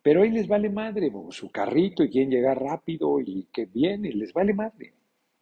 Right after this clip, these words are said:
Es evidente la destrucción, evidente. Se han cargado ahí flora, fauna,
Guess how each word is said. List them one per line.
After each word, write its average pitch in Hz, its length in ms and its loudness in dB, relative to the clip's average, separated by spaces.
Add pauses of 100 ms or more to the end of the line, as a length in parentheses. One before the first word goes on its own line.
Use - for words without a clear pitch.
(600)
Es - 560 0
evidente 185 720 4
la 92 140 0
destrucción, - 600 -12 (1040)
evidente. 127 760 0 (1000)
Se - 180 -14
han 151 160 -6
cargado 117 520 -2
ahí 120 520 -6 (1300)
flora, 135 480 2
fauna, 156 600 -4